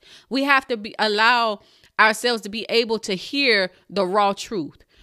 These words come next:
We have to allow people to be authentic with us. Not everybody is attacking you. Not everybody wants you to go down or want to be like you or want to copy you or anything.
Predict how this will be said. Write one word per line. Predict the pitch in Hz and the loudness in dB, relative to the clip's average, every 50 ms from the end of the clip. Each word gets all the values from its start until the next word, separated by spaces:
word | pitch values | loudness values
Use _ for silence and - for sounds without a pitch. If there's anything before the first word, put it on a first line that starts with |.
| _ _ _ | _ _ _
We | - 226 247 247 | -4 -4 -2 2
have | 254 262 240 - _ | 2 2 2 2 _
to | 254 214 - 196 202 | -4 -2 0 0 -2
allow | 202 202 214 233 247 254 | -2 0 0 0 -2 -2
people | 233 - - 262 254 233 - 233 208 | -4 -6 -8 -8 -8 -4 -4 -4 -4
to | - - 220 196 | -2 -4 -6 -6
be | 175 170 233 247 247 | -4 -4 -4 -4 -2
authentic | - - 202 196 - - 233 233 254 - - 240 185 - | 0 0 0 0 0 -4 -4 -4 -4 -4 -6 -8 -8 -6
with | 165 185 170 175 - | -6 -6 -6 -4 -4
us. | 170 139 107 - - - - - _ _ _ _ _ _ _ _ _ | -6 -6 -8 -12 -14 -16 -18 -18 _ _ _ _ _ _ _ _ _
Not | 180 226 247 - - | 2 2 2 2 2
everybody | 202 247 262 240 233 233 269 269 254 214 226 214 220 226 226 226 190 196 | 0 -2 -2 -2 -6 -8 -8 -8 -2 -2 -2 0 0 -2 -4 -4 -4 -4
is | 208 185 | -4 -4
attacking | 196 196 - 208 196 190 240 - - 196 185 170 | -8 -10 -4 -6 -4 -4 -4 -8 -10 -10 -10 -8
you. | 160 156 143 - - _ _ _ - - _ | -8 -10 -10 -12 -18 _ _ _ -20 -18 _
Not | 190 175 165 - - | 2 2 2 2 2
everybody | 226 240 247 247 269 269 233 214 220 214 214 220 226 233 226 214 | 0 0 0 0 -4 -8 -2 0 2 2 2 0 -2 -4 -6 -6
wants | 190 208 226 233 202 - - - - | -6 -6 -6 -6 -8 -8 -12 -14 -12
you | - 185 202 233 214 | -10 -10 -8 -6 -6
to | 196 | -4
go | 175 196 208 208 180 | -2 0 0 0 -2
down | 180 151 185 180 190 196 190 180 170 165 | -2 0 2 4 4 6 4 4 2 0
or | 175 175 | -2 -2
want | 180 202 214 220 208 | -2 -2 -4 -4 -4
to | 190 | -4
be | 170 143 196 208 214 208 | -6 -4 -6 -4 -2 2
like | 202 190 185 175 - - - | 4 4 4 2 -2 -8 -8
you | 185 185 175 170 | -6 -4 -4 -4
or | 170 170 | -4 -4
want | 170 185 208 208 202 - - | -4 -6 -6 -6 -6 -8 -10
to | - 226 214 202 190 185 - - - - _ _ _ _ _ _ _ _ _ _ _ _ _ _ - - | -10 -8 -6 -6 -6 -8 -10 -12 -20 -20 _ _ _ _ _ _ _ _ _ _ _ _ _ _ -20 -14
copy | - - 202 202 214 226 - 226 | 2 4 6 6 6 4 2 -4
you | 208 185 180 190 202 196 190 | -4 -4 -4 -6 -4 -4 -4
or | 175 175 160 - - 226 | -4 -4 -6 -6 -6 -6
anything. | 254 294 285 269 247 - 151 170 143 127 117 - - 156 | -4 -2 -2 -4 -2 -2 -2 -2 -2 -4 -10 -12 -14 -18